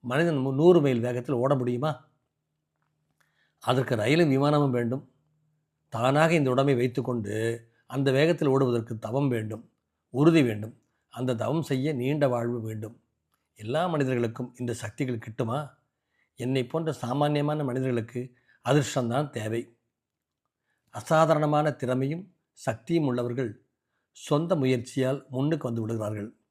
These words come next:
அப்படி இல்லாத என்னை போலத்தவர்களுக்கு நான் சொன்ன அதிர்ஷ்டம்தான் வேண்டும். அது எனக்கு கிடையாது. இருந்திருந்தால் அது மாரியப்பன் காதில் போய், "ஏண்டா பயலே,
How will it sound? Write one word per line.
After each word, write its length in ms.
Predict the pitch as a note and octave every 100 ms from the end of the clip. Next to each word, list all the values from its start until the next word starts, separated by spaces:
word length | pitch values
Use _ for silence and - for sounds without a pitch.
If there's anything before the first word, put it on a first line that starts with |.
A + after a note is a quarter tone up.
| _ _ _ _ -
அப்படி 320 | C3+ - C#3+
இல்லாத 340 | B2+ D3 E3 D#3+
என்னை 260 | A#2+ D3
போலத்தவர்களுக்கு 880 | D3+ D3 D3 B2 C3+ B2 A#2 A2+ C3 G#2+ G#2+ _ _ _ _ _ B2
நான் 160 | A#2+
சொன்ன 320 | A2 A#2+ C3+ C#3 -
அதிர்ஷ்டம்தான் 640 | B2 C#3 - B2 A#2 A#2+ -
வேண்டும். 360 | G#2+ G#2+ G#2 - _ _ _ _ _ -
அது 260 | G#2+ A#2+
எனக்கு 280 | G#2 G#2 G#2
கிடையாது. 480 | - G2+ A#2+ A#2+ G#2 - _ _ _ A2+
இருந்திருந்தால் 640 | A2 C3 C3 A#2+ A#2+ A2+ - _ _
அது 200 | A2+ A2+
மாரியப்பன் 540 | G#2 A2 C#3+ C#3 B2
காதில் 320 | A2+ A#2+ A#2 A2+
போய், 220 | C3+ A2+ - _ _ _ -
"ஏண்டா 280 | A2 A2+ A2 G2+
பயலே, 380 | G2+ G#2+ B2+ G#2+